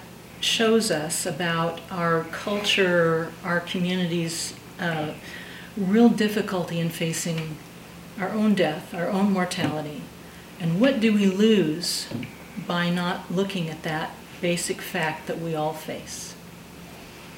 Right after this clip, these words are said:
Hello again, and welcome to the Survivor's Guide to Life on K P C A Petaluma, one oh three point three F M. I'm Jenny Stevenson, your host, and joining me is Doctor Peter Bernstein.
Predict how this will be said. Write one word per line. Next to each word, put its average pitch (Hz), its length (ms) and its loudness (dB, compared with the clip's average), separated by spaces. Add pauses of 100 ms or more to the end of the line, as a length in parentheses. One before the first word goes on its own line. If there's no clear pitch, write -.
(360)
Hello 240 500 12
again, 180 640 4 (320)
and 170 160 0
welcome 156 460 -4 (220)
to 175 260 4
the 160 100 0
Survivor's 175 480 6
Guide 180 300 6
to 190 100 2
Life 180 380 6
on 170 140 -2
K 196 180 4
P 196 180 2
C 196 220 4
A 180 160 6
Petaluma, 190 640 6
one 196 180 6
oh 233 120 8
three 202 240 2
point 196 200 2
three 202 240 4
F 185 160 0
M. 143 200 -4 (480)
I'm 180 140 6
Jenny 196 280 8
Stevenson, 214 580 4
your 185 140 2
host, 185 500 4
and 175 200 2
joining 170 320 2
me 220 380 4
is 165 180 -2
Doctor 160 320 -4
Peter 170 280 0
Bernstein. 156 560 -4